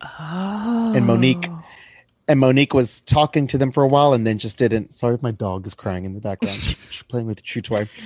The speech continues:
Speaker 1: It's
Speaker 2: No,
Speaker 1: all
Speaker 2: but,
Speaker 1: good.
Speaker 2: um, but I think she was, I think she's probably also talking to someone else about another reality show, which she's ended up being on now on some other network. But, um, yeah, I would have loved Monique to
Speaker 1: She
Speaker 2: be
Speaker 1: would
Speaker 2: there.
Speaker 1: have been able to back up Vicky about why vaccines are so dangerous.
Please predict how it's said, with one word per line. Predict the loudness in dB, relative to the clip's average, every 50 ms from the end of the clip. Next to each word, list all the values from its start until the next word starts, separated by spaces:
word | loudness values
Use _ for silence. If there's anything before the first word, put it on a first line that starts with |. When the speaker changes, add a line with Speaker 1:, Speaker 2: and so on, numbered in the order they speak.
| -16 -16 -16 -14
Speaker 1:
It's | -6 0
Speaker 2:
No, | 2 4
Speaker 1:
all | 4
Speaker 2:
but, | 4 4 2
Speaker 1:
good. | 2 2
Speaker 2:
um, | 2 2 2 2 2
but | 0 0 2
I | 2 2
think | 2 2 0 0
she | 2 2
was, | 2 2 0 -4 -10 _ _ _ _ _ _ _ _ -2
I | -2
think | 0 0 -4
she's | -4 -2 2
probably | 2 4 6 6
also | 4 4 2 0
talking | -2 0 0 -2 -2 -2 -6 -6 -6
to | -8 -6
someone | -4 -2 0 0 0
else | -2 -2 -4
about | -2 -2 -2 -2
another | -2 -4 -4 -2
reality | 0 2 4 4 4 4 2 2
show, | 2 2 2
which | 2 0
she's | -4 -6 -6 -4 -4
ended | -4 -4 -4 -4 -4
up | -4 -4 _ _ _ _
being | -4 -4 -2 -2 -2
on | -4 -4 -2 0
now | 2 2 4 4 2 2 0 -2 -6 _ -8
on | -8 -4
some | 0 2 2
other | 4 4 2
network. | 2 2 2 2 2 2 0 0
But, | 0 2
um, | 4 4 2 0 -2 -6 -10 -12 _ -2
yeah, | 2 2 4 2 2 -2 -6 _ _ _ _ -20 -20 -20 -20 -8 -2
I | 2 4 4
would | 4 4
have | 2 -2 -2
loved | 0 0 0 0 0
Monique | -2 -4 -4 -4 -6 -8 -10 -12 -16 -20 -20 _ _ _ _ _ _ _ _ _ _ _ _ -4
to | -4 -2
Speaker 1:
She | 0 0 2 2
Speaker 2:
be | 2
Speaker 1:
would | 4 4
Speaker 2:
there. | 2 2
Speaker 1:
have | 2
been | 2 0
able | 0 0 0 0 -2
to | -2 -4
back | -4 -2 -2 -2 -2 -2 -2 -2
up | -4 -4
Vicky | -4 -4 -2 -2 -2 -4 -4 -4 -2 -2 -2 -2 -2 -4
about | -4 -4 -2 0 0 2 2 0 0 -2 -4
why | -4 -4 -2 -2 0 0 -2 -2
vaccines | 0 -2 -2 -4 -4 -8 -8 -6 -6 -6 -6
are | -6 -6
so | -6 -6 -8 -8
dangerous. | -8 -8 -8 -8 -8 -8 -8 -8